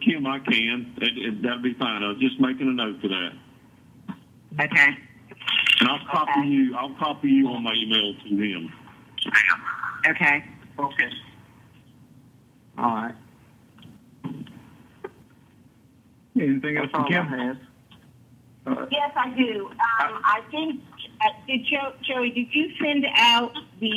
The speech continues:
Speaker 2: um, the, uh, audit information?
Speaker 1: Yes.
Speaker 2: Did they get that in the
Speaker 1: Yes, ma'am.
Speaker 2: packet?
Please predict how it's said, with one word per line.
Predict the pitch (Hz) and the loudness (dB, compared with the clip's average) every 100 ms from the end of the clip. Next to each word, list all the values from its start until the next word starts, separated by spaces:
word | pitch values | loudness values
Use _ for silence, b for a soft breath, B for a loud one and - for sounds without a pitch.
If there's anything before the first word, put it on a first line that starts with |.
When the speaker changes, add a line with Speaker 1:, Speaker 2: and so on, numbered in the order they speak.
| 214 | 0
Speaker 2:
um, | 202 202 190 185 185 - - - - - - | 2 4 4 2 -4 -16 -20 -20 -20 -18 -14
the, | - | -4
uh, | - 277 - 196 | -2 -2 -2 0
audit | 214 220 - - - - - - - _ _ - | 0 -2 -8 -14 -20 -20 -20 -20 -20 _ _ -10
information? | 214 220 226 214 220 240 220 233 | -4 -4 0 0 0 0 0 2
Speaker 1:
Yes. | 254 233 | 0 -2
Speaker 2:
Did | 202 202 | -4 0
they | 220 | 0
get | 254 | 0
that | 254 226 | 0 0
in | 226 | 2
the | 233 | 0
Speaker 1:
Yes, | |
ma'am. | 220 220 | 2 0
Speaker 2:
packet? | 208 220 | 0 -4